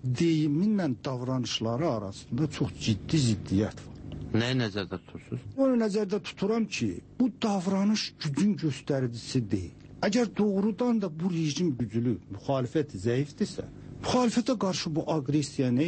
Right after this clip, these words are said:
Speaker 1: ehtiyac? Xalq Cəbhəsi Partiyasının on səkkiz illiyini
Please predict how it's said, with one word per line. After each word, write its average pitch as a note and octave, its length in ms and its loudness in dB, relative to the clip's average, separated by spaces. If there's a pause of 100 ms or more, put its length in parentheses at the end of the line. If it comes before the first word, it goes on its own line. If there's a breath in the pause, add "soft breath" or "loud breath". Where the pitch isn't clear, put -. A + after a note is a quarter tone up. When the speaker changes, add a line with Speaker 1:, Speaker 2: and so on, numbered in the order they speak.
Speaker 1:
ehtiyac? - 260 -8 (260 loud breath)
Xalq B3 300 2
Cəbhəsi G3 460 0
Partiyasının D#3+ 640 0
on D3 100 2
səkkiz D#3 460 -2 (180)
illiyini C#3 400 4